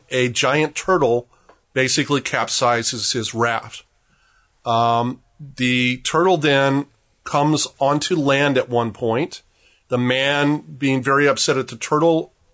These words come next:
overturns the turtle, and we think the turtle has died. But the turtle later turns into a woman who he starts up a relationship with.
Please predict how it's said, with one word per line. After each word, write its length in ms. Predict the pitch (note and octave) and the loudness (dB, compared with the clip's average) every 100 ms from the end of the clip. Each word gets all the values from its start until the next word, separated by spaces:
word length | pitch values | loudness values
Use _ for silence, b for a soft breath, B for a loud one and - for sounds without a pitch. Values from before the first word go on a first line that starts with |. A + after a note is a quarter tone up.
| - | -6
overturns 640 | B2 B2 - F3+ G3+ - | -2 -2 -2 0 0 -2
the 100 | F3 | -4
turtle, 500 | - F3 D#3+ D#3 - b b b b - | -2 2 2 2 -2 b b b b -4
and 160 | C3 | 0
we 100 | C3+ | 0
think 220 | C3+ D3 - | 0 -2 -4
the 80 | |
turtle 320 | B2 D3+ C3+ C3 | -2 0 2 2
has 140 | A2 | 0
died. 580 | A#2+ A#2 C3 E3 F#3 F3+ b b b b b b b _ - | 0 2 2 2 0 -6 b b b b b b b _ -8
But 120 | - | -6
the 80 | C3 | -4
turtle 500 | - D#3+ E3+ D#3+ C3 | 0 2 4 4 2
later 340 | B2+ C#3+ D#3 | 2 2 0
turns 420 | D3 - D3 C#3+ | -2 0 0 2
into 460 | C3 C3+ C3+ - C3 | 0 0 -2 -2 0
a 60 | B2+ | 2
woman 400 | A#2+ A#2+ G2+ - - _ _ - - _ | 2 0 -2 -8 -20 _ _ -20 -20 _
who 220 | - A#2 | 0 0
he 160 | A2 C3 | 0 -2
starts 360 | A2+ B2+ A#2 - | -2 0 0 0
up 140 | A2 | 0
a 40 | A#2+ | 0
relationship 760 | A#2 A#2 A2 G#2+ - G#2 - | 2 2 0 -2 -4 -4 -8
with. 320 | G#2 - - | -12 -12 -18